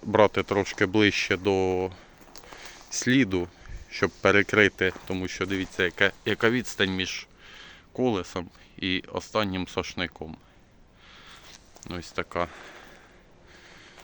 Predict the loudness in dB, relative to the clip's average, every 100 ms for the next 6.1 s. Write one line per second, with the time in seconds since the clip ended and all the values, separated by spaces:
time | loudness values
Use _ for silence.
0 | -20 -10 -4 -4 -2 -4 -4 -4 -4 -4
1 | -4 -4 -4 -2 0 0 -2 -6 -8 -4
2 | -2 -2 -4 -6 -4 -2 -2 -2 -2 -2
3 | -2 0 0 2 0 -2 -2 -2 -6 -6
4 | -4 -2 -4 -4 -2 -2 -4 -8 -4 -4
5 | -2 -2 0 -4 -4 -8 -4 0 -2 -2